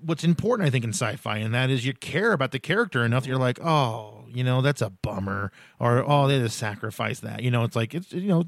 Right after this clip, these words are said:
there, it was good. And, um, it had plausible science, you know?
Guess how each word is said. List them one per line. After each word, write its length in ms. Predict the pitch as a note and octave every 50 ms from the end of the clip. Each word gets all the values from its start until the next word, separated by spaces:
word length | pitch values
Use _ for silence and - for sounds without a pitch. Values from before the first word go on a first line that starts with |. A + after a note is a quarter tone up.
| -
there, 200 | F3 D3+ E3 D#3+
it 120 | C3+ E3 E3+
was 120 | D#3 D3 C3
good. 380 | - - C#4 D4 B2+ - - - - - - - - - - _ _
And, 340 | - D3+ D3 D3+ D#3 D3 D3 C#3+
um, 360 | C#3+ C#3 C3+ C3+ C3 C3+ C3 - _ _ _ _ _ _ _ _ _ _ _ _ _ _ _ _ _ _ _ - - - _ _ _ _
it 140 | - E3+ - - _ _
had 260 | - A#2+ B2+ C3+ A2+ -
plausible 640 | - - - C#3+ D#3 E3+ F3+ F3+ D#3 D#3+ C#3+ C#3
science, 580 | - - - C3 B2 A2 - E2 - - - - _ _ - - _ _
you 100 | - A#2+
know? 220 | A#2+ C3 C3+ C#3+